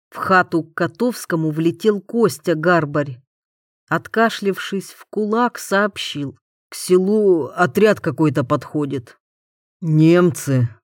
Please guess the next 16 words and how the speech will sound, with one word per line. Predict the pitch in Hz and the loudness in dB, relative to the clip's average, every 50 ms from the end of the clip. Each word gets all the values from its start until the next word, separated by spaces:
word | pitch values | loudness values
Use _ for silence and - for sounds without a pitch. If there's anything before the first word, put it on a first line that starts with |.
| _ _ _ _ _ _ _ _ | _ _ _ _ _ _ _ _
«Не | - 220 220 226 214 | 2 4 6 6 6
знаю, | 160 143 165 165 170 190 208 214 208 185 170 160 156 | 4 4 4 4 4 6 6 6 6 6 4 4 2
дядя | 151 147 160 180 170 160 160 | 2 2 4 4 4 4 2
Котовский, | - 160 156 156 165 151 131 - - - - 139 127 - _ _ _ _ _ _ _ | 2 0 -2 0 -2 -4 -4 -4 -8 -8 -8 -8 -8 -10 _ _ _ _ _ _ _
но | - 151 160 165 | -2 2 2 4
язык | 175 180 175 147 139 156 208 240 196 202 | 4 4 4 2 0 0 0 0 0 2
на | 202 202 190 | 2 2 4
немецкий | 190 185 180 180 190 208 190 - - 208 214 | 4 4 4 4 2 2 0 -2 -2 0 2
не | 208 202 | 2 2
похож». | 185 - 202 185 - - 208 220 233 247 196 127 - - - - _ _ _ _ _ _ _ _ _ _ _ _ - | 2 0 -2 -4 -6 -6 -4 -2 0 0 0 0 -2 -8 -14 -16 _ _ _ _ _ _ _ _ _ _ _ _ -8
«А | 120 127 131 139 143 143 143 143 139 135 127 120 | -4 -2 0 2 2 2 2 2 2 0 0 -2
сам | 120 - - - 147 151 151 143 | -4 -4 -4 -2 0 0 2 0
отряд | 131 120 156 147 143 135 123 143 | 0 -2 0 0 0 0 -2 -2
видел?» | 151 180 190 175 160 135 120 120 - _ _ _ _ _ _ _ _ _ _ _ _ | -2 -2 0 0 0 -2 -2 -6 -12 _ _ _ _ _ _ _ _ _ _ _ _
«Только | - 185 190 175 - 214 226 226 | -2 0 0 2 4 4 4 4
издалека». | 202 175 160 208 233 220 240 190 - 180 175 151 123 104 - | 2 0 0 0 2 2 2 0 0 0 -2 -2 -2 -6 -12